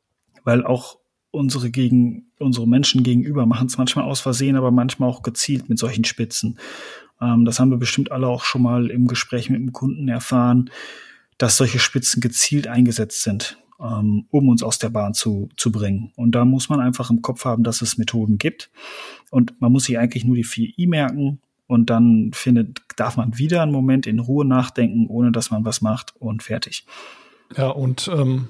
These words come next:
Speaker 2: auch da immer wieder das Thema Fragetechniken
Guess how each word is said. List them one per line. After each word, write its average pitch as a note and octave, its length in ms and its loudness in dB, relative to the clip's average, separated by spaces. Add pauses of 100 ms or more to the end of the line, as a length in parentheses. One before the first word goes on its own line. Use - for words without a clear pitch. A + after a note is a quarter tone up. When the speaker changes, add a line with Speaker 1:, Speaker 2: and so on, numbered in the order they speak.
Speaker 2:
auch C3+ 240 -2
da E3+ 480 2
immer D3 260 2
wieder C#3 160 2
das C3+ 200 0
Thema C#3+ 480 -2 (720)
Fragetechniken E3+ 1000 -2